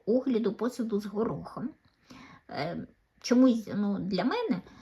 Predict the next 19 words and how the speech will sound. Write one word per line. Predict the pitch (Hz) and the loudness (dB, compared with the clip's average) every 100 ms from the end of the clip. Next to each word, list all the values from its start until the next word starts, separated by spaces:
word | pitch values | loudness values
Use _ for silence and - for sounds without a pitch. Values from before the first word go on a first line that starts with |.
| - _ | -20 _
самий | - 214 320 240 | 0 2 4 0
класичний | - 185 262 - 262 202 - - 135 - | 0 -2 0 2 2 2 -2 -2 -4 -6
такий | 196 - 202 196 | -8 -4 -4 -6
сервіз | - 196 202 175 247 339 247 | -6 -2 0 2 2 2 0
для | 165 | -4
чаювання — | 165 180 175 - - 294 202 | -4 -4 -4 0 -2 -2 -10
це | - 262 | -10 -8
саме | 220 247 202 | -2 0 0
в | 180 | -2
горох. | 190 160 110 - | -4 -4 -6 -8
Мабуть, | 180 226 277 | -6 -6 -6
це | - | -8
щось | - 185 185 | -6 -4 -4
з | |
дитинства, | 202 185 - 415 427 - 254 | -4 -4 -6 -6 -8 -8 -4
у | 208 | -2
бабусі | 202 180 233 392 - 262 | -2 -4 -4 -6 -6 -12
в | |
селі | - - 208 269 339 | -10 -8 -2 -2 -2